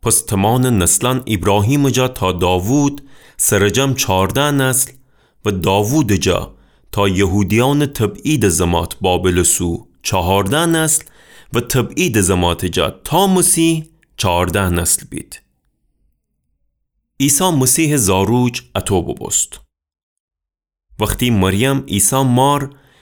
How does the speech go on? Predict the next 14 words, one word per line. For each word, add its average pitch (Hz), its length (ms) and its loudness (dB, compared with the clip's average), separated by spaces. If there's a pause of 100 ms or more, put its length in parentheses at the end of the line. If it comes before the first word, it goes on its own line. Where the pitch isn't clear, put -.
(220)
یوسف 117 400 0
نامزد 87 540 0
بو، 143 440 -2 (680)
پیش - 320 -2
جو 135 200 0
اون 180 160 2
کی 85 360 -4 (100)
همدیگر 120 600 0
مرا 90 260 2
ببید، 131 500 -2 (560)
معلوم 104 500 2
بو 120 100 4
بو 190 140 2
کی - 400 -2